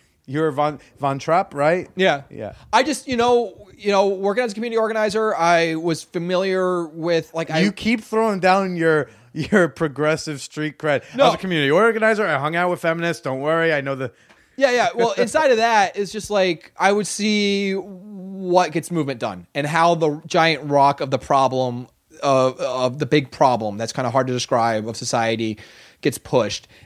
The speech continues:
Speaker 2: And I look at somebody like Saul Alinsky, uh, Cesar Chavez, the, uh, he's, he's, he's a Mexican, uh, farm worker unionizer, and Martin Luther King, how, like, those people would operate, and,
Speaker 1: Mm.
Speaker 2: and Bayard Rustin, I can never say his name right, but he was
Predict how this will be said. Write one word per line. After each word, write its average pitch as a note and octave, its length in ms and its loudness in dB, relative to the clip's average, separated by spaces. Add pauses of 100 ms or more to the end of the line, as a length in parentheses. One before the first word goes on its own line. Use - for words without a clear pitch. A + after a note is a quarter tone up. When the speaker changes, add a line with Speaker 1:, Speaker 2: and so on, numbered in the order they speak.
Speaker 2:
And D3+ 460 2 (220)
I D#3+ 80 6
look E3 160 4
at E3 80 0
somebody D#3+ 240 2
like D3+ 180 2
Saul D3 340 2
Alinsky, B2 580 -2 (100)
uh, A#2 80 -10
Cesar D#3+ 280 0
Chavez, C3 520 2
the, C3 160 0
uh, A#2+ 160 2
he's, C3+ 260 -4 (100)
he's, D3 200 -4 (100)
he's C#3+ 320 -6
a C3 60 -4
Mexican, C3 920 0
uh, A2+ 460 2
farm C#3 240 2
worker B2+ 180 0
unionizer, G#2+ 640 -2 (380)
and B2+ 360 4
Martin D3 280 2
Luther C3 160 0
King, G#2 560 -4
how, C#3 180 2
like, C#3 180 4
those C#3 220 4
people G#2+ 480 0
would B2+ 160 4
operate, G2+ 480 -2
and, A#2+ 200 2
Speaker 1:
Mm. B2 160 0
Speaker 2:
and A#2+ 80 -6
Bayard C3+ 280 4
Rustin, A#2 480 0
I G#2 80 -8
can A#2+ 80 -10
never B2 140 -2
say B2+ 100 0
his A2 100 0
name G#2 180 -2
right, F2+ 140 -6
but A#2 100 -2
he B2+ 100 2
was B2 240 -2